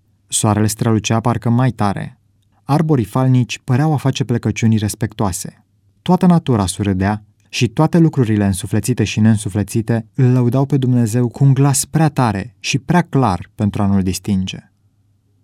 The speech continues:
Experiența aceasta a dat tonul întregii sale lucrări pastorale. Ea a fost momentul definitoriu al vieții sale.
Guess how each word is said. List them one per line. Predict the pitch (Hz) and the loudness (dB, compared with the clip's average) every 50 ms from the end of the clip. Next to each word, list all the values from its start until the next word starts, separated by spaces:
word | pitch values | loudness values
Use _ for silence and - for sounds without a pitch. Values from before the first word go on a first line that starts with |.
| _ _ _ _ _ _ _ _ _ | _ _ _ _ _ _ _ _ _
Experiența | - 131 - - 139 131 156 175 180 - 180 | -4 -4 0 0 2 2 4 4 4 2 2
aceasta | 147 - - 104 95 - - 110 107 | 0 0 0 -2 -2 -2 -4 -6 -4
a | - - 113 | -4 -4 -2
dat | - 123 120 - - | -2 -2 -2 -4 -4
tonul | - 123 117 113 113 110 | -2 0 0 2 2 2
întregii | 107 104 101 - 117 107 107 107 | 2 2 0 0 0 0 0 -2
sale | - - 110 101 101 | -2 -2 -2 -2 -2
lucrări | 98 101 98 - 104 98 95 | -2 -2 -2 -2 -2 -2 -2
pastorale. | 95 104 98 - - 113 107 104 95 95 - - - _ _ _ _ _ _ _ _ _ | -4 -6 -6 -4 -4 -4 -4 -2 -4 -4 -6 -10 -14 _ _ _ _ _ _ _ _ _
Ea | 180 151 120 131 147 165 | -2 0 2 2 2 0
a | 170 - - 139 | 0 -2 -4 -2
fost | - - 147 - - | 0 0 -2 -2 0
momentul | - 131 127 131 135 - 135 131 | 0 2 2 2 2 2 2 0
definitoriu | 120 127 113 - 120 117 113 110 123 120 117 117 117 | 0 0 0 0 0 0 0 0 0 0 0 0 0
al | 110 104 | 0 0
vieții | 95 110 104 101 - 98 | 0 0 0 -2 -2 -4
sale. | - - 110 90 82 82 76 | -6 -4 -4 -6 -6 -8 -10